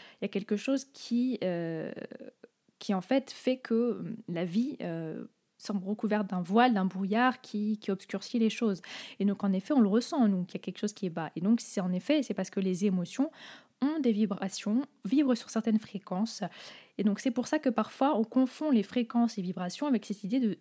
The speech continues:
positif ou négatif. Non, c'est qu'en fait chaque émotion va vibrer sur des émotions particulières,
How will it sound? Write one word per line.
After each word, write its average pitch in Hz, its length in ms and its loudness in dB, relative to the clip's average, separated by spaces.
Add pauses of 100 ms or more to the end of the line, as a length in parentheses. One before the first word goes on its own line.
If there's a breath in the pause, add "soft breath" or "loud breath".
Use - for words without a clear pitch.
(160)
positif 220 520 0
ou 214 40 0
négatif. 185 580 -2
Non, 208 180 4 (380 loud breath)
c'est - 140 -10
qu'en 175 120 -10
fait 240 280 2
chaque 240 240 0
émotion 185 400 0
va 208 120 4
vibrer 214 380 2
sur 196 160 -4
des 180 180 -2
émotions 180 360 -2
particulières, 185 760 -2